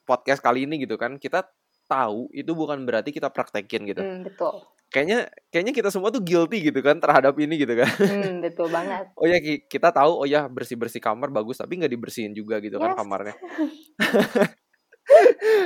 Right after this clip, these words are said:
Speaker 1: Nah ini, eh, apa ya, eh, gimana nih kira-kira kalau dari pengalaman Ayu gitu ya,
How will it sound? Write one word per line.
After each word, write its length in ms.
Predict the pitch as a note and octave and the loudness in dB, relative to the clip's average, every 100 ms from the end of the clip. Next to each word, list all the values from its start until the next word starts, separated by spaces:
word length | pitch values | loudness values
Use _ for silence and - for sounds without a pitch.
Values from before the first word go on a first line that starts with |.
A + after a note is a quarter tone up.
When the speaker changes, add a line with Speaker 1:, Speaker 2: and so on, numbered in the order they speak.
| D4 | 2
Speaker 1:
Nah 140 | A#3+ A3+ | 4 4
ini, 240 | B3 D#4 - - - _ - | 2 -2 -6 -20 -20 _ 0
eh, 260 | A3 A3+ - | 2 2 2
apa 200 | C4 G#3 | 2 4
ya, 120 | D#3+ F3 - _ - - - | 4 4 -2 _ -20 -14 2
eh, 380 | F#3+ F#3+ G3 F#3 - _ _ _ _ _ _ _ - | 4 6 4 2 -4 _ _ _ _ _ _ _ -18
gimana 420 | C#3+ E3 A3+ B3+ | -4 0 2 2
nih 80 | A3+ | 0
kira-kira 480 | F#3 G3 F3 A3 A#3 | 2 2 2 0 0
kalau 260 | - G3 F3+ | 0 0 2
dari 240 | D3+ D3+ | 2 2
pengalaman 640 | D3 D3+ C#3+ C#3 D3 D3 | -4 -4 -4 -4 -6 -4
Ayu 260 | A2+ C3+ E3+ | -4 -4 -4
gitu 240 | A#2+ G#2 | -4 -4
ya, 40 | A#2+ | -6